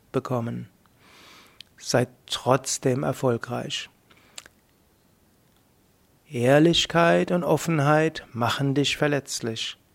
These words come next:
Sei trotzdem ehrlich und offen.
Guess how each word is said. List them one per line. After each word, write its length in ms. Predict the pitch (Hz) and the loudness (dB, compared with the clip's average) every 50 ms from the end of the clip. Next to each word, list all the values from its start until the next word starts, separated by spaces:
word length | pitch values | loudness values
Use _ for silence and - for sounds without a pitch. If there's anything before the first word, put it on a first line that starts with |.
| _ _ _ _ _ _ _ _ _ _ _ _ _ _ | _ _ _ _ _ _ _ _ _ _ _ _ _ _
Sei 280 | - - - 175 165 180 175 - | -10 -2 0 0 0 0 -2 -6
trotzdem 800 | - - 196 202 196 - - - - - 123 117 113 110 104 - _ | -8 -2 -2 -2 -2 -2 -6 -8 -2 -2 -2 -2 -2 -4 -8 -12 _
ehrlich 600 | - 139 127 123 117 113 113 117 110 107 - - | 0 4 4 6 4 4 2 0 -2 -2 -4 -4
und 180 | - 127 135 - | -4 -6 -6 -4
offen. 420 | 135 127 113 - - 120 123 135 | -6 -6 -8 -8 -10 -12 -12 -12